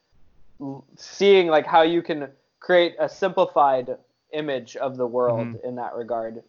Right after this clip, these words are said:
Speaker 1: in order to do science on, like, otherwise a very natural thing.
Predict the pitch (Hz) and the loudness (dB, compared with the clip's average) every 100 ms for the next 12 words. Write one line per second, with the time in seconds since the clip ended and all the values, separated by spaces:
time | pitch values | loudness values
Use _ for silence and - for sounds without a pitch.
0 | - 123 120 120 117 113 123 117 - 123 | -14 -8 -6 -4 -6 -6 -6 -8 -6 -6
1 | 113 117 - - 117 117 120 - 131 131 | -6 -10 -8 -4 -4 -6 -12 -2 0 2
2 | 123 120 123 123 131 127 123 120 120 120 | 4 2 0 0 2 2 0 -4 -8 -8
3 | - 120 117 117 117 117 | -6 -8 -8 -8 -8 -10